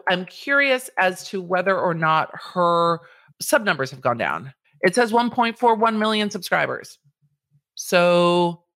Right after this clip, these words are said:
side, side note and a tangent. Let's get back into this lawsuit. So she is saying, Ansing is saying that she worked with defendant Sephora on approximately three collaborations, that she was diligent and loyal, that she received substantial praise for the quality of her vlogging work with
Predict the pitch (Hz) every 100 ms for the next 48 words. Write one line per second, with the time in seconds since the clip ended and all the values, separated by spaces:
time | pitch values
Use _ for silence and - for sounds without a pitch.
0 | _ _ - - 233 220 - - 269 247
1 | 214 214 196 165 160 151 - 131 117 104
2 | 156 151 147 131 120 117 120 113 - 64
3 | - - 60 - - - _ _ - -
4 | - 196 190 175 160 - - 220 220 208
5 | - 180 - 202 185 - 196 190 - 196
6 | 185 - 175 165 - 156 165 165 170 156
7 | 165 156 - 151 175 160 156 147 147 139
8 | - 147 156 143 160 139 147 135 170 147
9 | - 139 131 165 190 214 185 175 160 -
10 | - 143 135 139 135 131 127 156 196 220
11 | 202 196 180 131 - 151 143 - 139 131
12 | 131 - 131 131 120 151 147 139 135 135
13 | 143 139 135 135 139 135 131 135 151 165
14 | 175 165 160 160 156 196